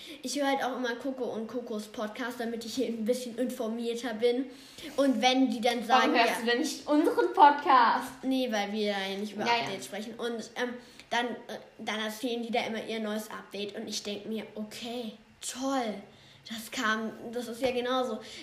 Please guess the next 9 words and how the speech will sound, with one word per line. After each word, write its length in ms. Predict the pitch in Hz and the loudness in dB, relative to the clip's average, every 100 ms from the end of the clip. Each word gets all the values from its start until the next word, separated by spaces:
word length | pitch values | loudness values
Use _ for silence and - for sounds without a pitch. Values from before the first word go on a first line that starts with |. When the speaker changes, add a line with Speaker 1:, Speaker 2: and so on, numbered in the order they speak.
| - - - | -18 -18 0
Speaker 1:
Manchmal 400 | 262 302 302 294 | 2 2 0 -2
kommen 220 | 311 302 | 0 2
halt, 120 | 262 254 - | 2 0 -2
und 240 | 262 262 269 | 0 0 2
halt 180 | 247 247 | 0 0
dann 200 | 233 240 | -2 -2
neue 300 | 240 233 220 | 0 -2 -4
Quest-, 540 | - 262 214 - - - - - - - - | -4 -2 -2 -6 -14 -20 -20 -20 -20 -20 -12
Quests. 380 | - 226 214 | -4 -2 -4